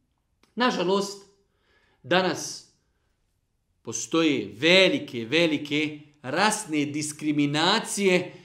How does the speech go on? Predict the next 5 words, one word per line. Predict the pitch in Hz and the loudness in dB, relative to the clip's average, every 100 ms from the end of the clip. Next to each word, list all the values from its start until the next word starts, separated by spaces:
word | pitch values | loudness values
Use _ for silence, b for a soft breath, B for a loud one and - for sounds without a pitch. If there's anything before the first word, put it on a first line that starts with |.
| B | B
i | - 156 | -2 2
rasne | 190 202 - 170 170 165 - | 2 0 -2 2 2 0 -4
razlike | 143 170 226 233 220 - 175 | 2 6 6 4 -2 -2 0
među | 170 151 | 0 -2
ljudima. | 151 143 139 123 107 | -2 -2 -2 -6 -8